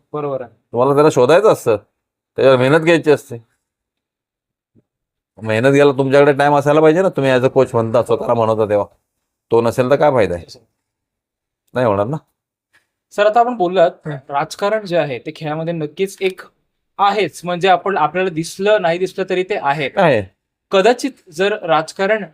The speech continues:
Speaker 1: नसतं, तर आपल्याकडे एकच विराट कोहली, एकच सूर्या, याच्यापेक्षा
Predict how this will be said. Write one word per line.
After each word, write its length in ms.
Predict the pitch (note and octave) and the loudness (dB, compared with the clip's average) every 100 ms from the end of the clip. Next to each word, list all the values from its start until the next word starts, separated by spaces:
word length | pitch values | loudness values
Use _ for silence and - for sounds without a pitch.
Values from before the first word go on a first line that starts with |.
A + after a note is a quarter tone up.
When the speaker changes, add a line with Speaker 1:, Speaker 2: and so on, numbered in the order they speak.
| _ | _
Speaker 1:
नसतं, 460 | D3 E3+ - A3+ D#3 - _ _ _ _ _ _ A3 | -10 -8 -4 -2 -2 -4 _ _ _ _ _ _ 0
तर 80 | |
आपल्याकडे 500 | G#3+ E3 G3 G#3+ A3 | 2 0 0 0 0
एकच 480 | A3 E3+ E3 A3 G#3 | -2 -4 0 0 0
विराट 260 | F#3+ F#3+ F#3 | 0 0 0
कोहली, 320 | F#3 F3 F3+ | -4 -2 -4
एकच 380 | D#3+ D#3 G3 F#3 | -4 -4 -2 -4
सूर्या, 380 | F3+ E3+ D#3 A2+ - _ _ - | -4 -2 -2 -4 -8 _ _ -8
याच्यापेक्षा 500 | D#3 G#3 G3+ G3 | -6 -6 -6 -6